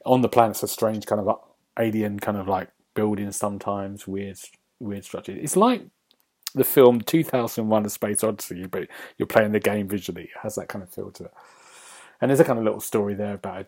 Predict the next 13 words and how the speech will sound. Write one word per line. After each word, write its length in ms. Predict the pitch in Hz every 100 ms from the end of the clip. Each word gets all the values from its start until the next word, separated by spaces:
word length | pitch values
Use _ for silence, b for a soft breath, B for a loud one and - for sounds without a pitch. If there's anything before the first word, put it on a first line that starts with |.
| -
a, 100 | 117
a, 40 | 107 - 107 101
a, 20 | - _ _
a 100 | 110
Jupiter 640 | 104 110 98 98 104 98 92 _ _ _ _ - -
human, 480 | 113 101 95 101 - _ _ _ _ _ _ 113
um, 240 | 98 95
space 540 | - 104 101 - - - _ _ _ _ _ _ -
exhibition 520 | 101 113 98 - 92 92
that's 260 | 87 -
obviously 240 | 92 - 95
gone 180 | 95
wrong. 280 | 98 95 92